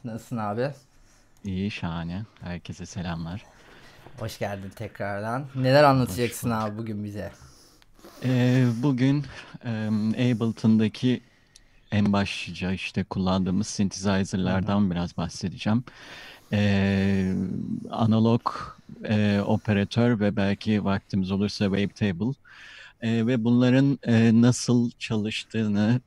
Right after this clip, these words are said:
Speaker 2: ve başlıca synthesizer, e, ana modülleri, bilmemiz gereken ana, e, unsurlardan bahsedeceğim. Belki biraz örnek de yaparız.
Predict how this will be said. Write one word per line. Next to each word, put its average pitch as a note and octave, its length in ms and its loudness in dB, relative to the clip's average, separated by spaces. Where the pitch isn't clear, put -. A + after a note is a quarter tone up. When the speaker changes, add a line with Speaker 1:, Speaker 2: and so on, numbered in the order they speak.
Speaker 2:
ve G#2 360 2
başlıca G#2 500 2
synthesizer, G2+ 920 0
e, F#2+ 540 -2
ana G#2+ 400 4
modülleri, G#2 760 4
bilmemiz G2+ 440 6
gereken G2 680 4
ana, G2 460 4
e, F#2+ 300 2
unsurlardan F#2+ 840 4
bahsedeceğim. F#2+ 720 0
Belki G#2+ 360 4
biraz G#2+ 260 2
örnek G2+ 460 4
de G2 60 0
yaparız. F2+ 800 -2